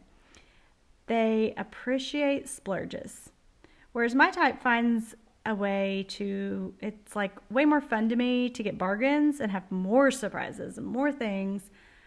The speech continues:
The three definitely wants to skip the cheap version and go for the top quality item that will last, even if that means they only have one gift under the tree. That is not a bad thing to them. Um,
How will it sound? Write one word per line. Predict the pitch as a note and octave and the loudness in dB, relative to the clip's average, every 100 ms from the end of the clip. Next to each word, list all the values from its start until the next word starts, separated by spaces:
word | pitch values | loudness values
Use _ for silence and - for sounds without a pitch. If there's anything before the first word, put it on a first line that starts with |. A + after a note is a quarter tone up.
| - _ | -20 _
The | A3 A#3+ | -2 -2
three | B3 C#4+ C#4+ D#4 D4+ D4+ C#4 | 0 -2 0 2 4 4 2
definitely | B3+ B3 A#3 G#3+ G#3+ | 0 0 -2 -2 -2
wants | G#3 G3+ G#3 | -2 -4 -6
to | - | -8
skip | F#3+ - A#3+ A#3+ | -8 0 0 0
the | |
cheap | A3+ - G#3+ - | -4 -2 -4 -2
version | G3+ G3+ F#3+ G3+ | -2 -2 -2 -2
and | G3 F#3+ | -2 -2
go | G3 | -2
for | F#3+ | -2
the | G3 | -4
top | F#3 - - | -4 -6 -10
quality | - G#3+ A3 A3+ A#3 | -4 -2 0 0 0
item | A3+ A3 | 0 0
that | G#3+ | -2
will | F#3 F#3 | -2 -2
last, | F#3+ F#3+ G3 - - | 0 0 -2 -6 -8
even | G#3+ G3+ | -6 -4
if | G3 | -6
that | G3+ | -6
means | G3+ G3 | -4 -6
they | - G3 | -4 -4
only | F#3+ | -2
have | F#3+ F3+ | -2 -4
one | F#3 G3 F#3+ F#3+ F#3+ | -2 0 2 2 0
gift | G3 F3+ - | -2 -4 -6
under | F#3 F3+ | -4 -4
the | F3 | -6
tree. | - - - - - - | -6 -8 -10 -18 -20 -8
That | A3 G#3 | -4 -4
is | G#3 | -2
not | G3+ F#3+ | 0 0
a | |
bad | G3 G3 F3+ | -2 -4 -4
thing | G3 | -6
to | F3+ | -6
them. | - - - - _ - - _ - - | -8 -10 -12 -16 _ -20 -20 _ -20 -2
Um, | G#3 G3+ G3 F#3+ - | 2 2 0 -4 -6